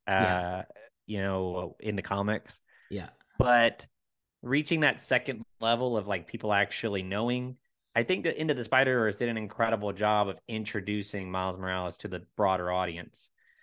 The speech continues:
Speaker 1: Um, and then this does a great job of continuing that. And, and, and you get to see the kind of, like, the more absurd levels of, of,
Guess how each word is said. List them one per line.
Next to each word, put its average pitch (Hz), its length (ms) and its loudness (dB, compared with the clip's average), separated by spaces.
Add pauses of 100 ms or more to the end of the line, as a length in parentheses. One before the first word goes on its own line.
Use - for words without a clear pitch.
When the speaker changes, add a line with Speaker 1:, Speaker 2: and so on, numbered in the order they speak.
(340)
Speaker 1:
Um, 101 440 4
and 135 100 2
then 165 100 4
this 175 120 -2
does 180 160 6
a 160 60 4
great 147 260 6
job 143 200 6
of 120 100 -8
continuing 113 560 -2
that. 87 240 -2
And, 110 220 2
and, 117 260 2
and 113 160 0
you 117 80 0
get 131 160 0
to 110 80 0
see 117 500 0 (440)
the 110 260 0
kind 104 320 -2
of, 95 160 -4
like, 95 180 -2
the 92 80 -6
more 98 180 -2
absurd 101 480 -4
levels 92 440 -2
of, 87 320 -6
of, 87 260 -6